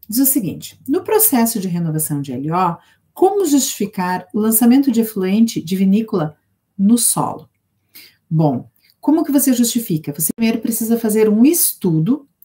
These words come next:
sobre a qualidade do seu solo. Você vai chamar um engenheiro agrônomo, ele vai dar uma olhada, vai ver quais são as propriedades do solo, quais elas,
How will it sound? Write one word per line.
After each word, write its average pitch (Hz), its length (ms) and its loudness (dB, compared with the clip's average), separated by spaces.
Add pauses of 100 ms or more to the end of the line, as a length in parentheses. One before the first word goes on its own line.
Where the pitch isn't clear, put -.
(280)
sobre 214 320 0
a 214 80 0
qualidade 196 800 0
do 170 100 -2
seu 240 300 0
solo. - 500 -4
Você - 160 -10
vai 196 80 -2
chamar 180 280 -4
um 170 60 -2
engenheiro 151 320 -2
agrônomo, 233 500 0 (360)
ele 240 100 0
vai 220 80 2
dar 185 100 0
uma 175 100 -2
olhada, 180 400 -2
vai 185 80 -2
ver 180 140 -4
quais 220 180 -4
são 220 80 -2
as 202 100 -2
propriedades 160 600 -4
do 156 100 -6
solo, 175 600 -2
quais 208 280 0
elas, 160 500 -4